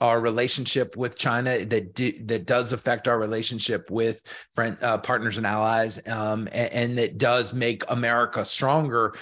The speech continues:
in terms of how we deal with the Chinese, uh, o-, on an international scale. So there was probably more in there, um, if,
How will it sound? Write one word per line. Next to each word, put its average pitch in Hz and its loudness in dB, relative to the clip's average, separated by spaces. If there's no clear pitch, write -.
in 113 -4
terms 117 -2
of 110 -2
how 117 2
we 113 0
deal 117 0
with 110 -2
the 113 -6
Chinese, 107 -2
uh, 107 0
o-, 117 -2
on 117 0
an 110 -2
international 104 -2
scale. 120 2
So 117 0
there 135 4
was 127 2
probably 151 2
more 127 2
in 139 0
there, 113 -2
um, 113 0
if, 110 -2